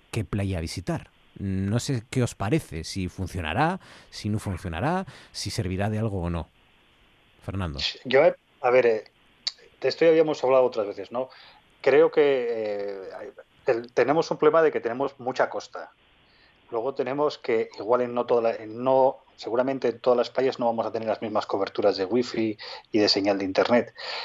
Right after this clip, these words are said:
Speaker 2: Y luego, eh, poner el mismo sistema para playas urbanas que para playas que a las que hay que llegar por un camino de cabras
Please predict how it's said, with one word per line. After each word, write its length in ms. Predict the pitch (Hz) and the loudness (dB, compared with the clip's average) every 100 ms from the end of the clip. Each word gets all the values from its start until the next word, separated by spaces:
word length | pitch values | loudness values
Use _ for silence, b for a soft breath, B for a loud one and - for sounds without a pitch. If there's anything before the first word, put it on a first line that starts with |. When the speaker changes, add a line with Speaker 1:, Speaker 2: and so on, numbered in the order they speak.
| B | B
Speaker 2:
Y 80 | - | 2
luego, 320 | 110 123 143 131 | 6 6 6 4
eh, 440 | 120 113 110 110 - | 4 6 4 2 0
poner 220 | 113 127 | -2 -2
el 60 | 135 | -4
mismo 260 | 139 135 | -4 -6
sistema 420 | - - 120 101 | -6 -6 -4 -2
para 240 | - 98 95 | 0 0 0
playas 360 | 113 120 117 - | 0 2 2 0
urbanas 520 | 113 135 104 90 - B B _ | 2 2 2 -6 -14 B B _
que 140 | 104 | -6
para 240 | - 98 - | -2 -2 0
playas 320 | 117 117 101 | 2 2 0
que 80 | - | -2
a 20 | |
las 140 | 95 | -4
que 120 | - 101 | -4 -6
hay 60 | |
que 120 | 101 | -2
llegar 240 | 113 117 107 | 2 2 0
por 100 | 92 | -6
un 80 | 95 | -6
camino 300 | 107 107 107 | -6 -2 -4
de 100 | 104 | 2
cabras 480 | 117 113 120 - | 2 2 0 -6